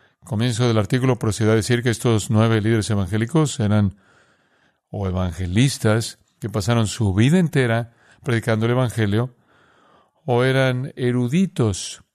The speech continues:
estudiando el texto del Evangelio, o eran ambos evangelistas y eruditos,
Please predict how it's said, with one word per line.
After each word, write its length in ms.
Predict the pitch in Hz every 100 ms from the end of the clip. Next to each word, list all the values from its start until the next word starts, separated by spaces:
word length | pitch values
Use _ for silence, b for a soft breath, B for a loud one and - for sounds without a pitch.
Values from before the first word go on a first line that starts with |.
| _
estudiando 960 | 92 - 113 101 117 165 156 101 80 _ _ _
el 160 | 113 92
texto 380 | 120 107 - 104
del 120 | 101
Evangelio, 560 | 101 92 113 107 85 - _ b b b b b -
o 140 | 104
eran 420 | 113 123 120 101 _ -
ambos 600 | 123 165 135 98 - _ -
evangelistas 1200 | 104 101 95 107 104 113 - 120 107 - - _
y 140 | 127 104
eruditos, 640 | 107 117 - 92 -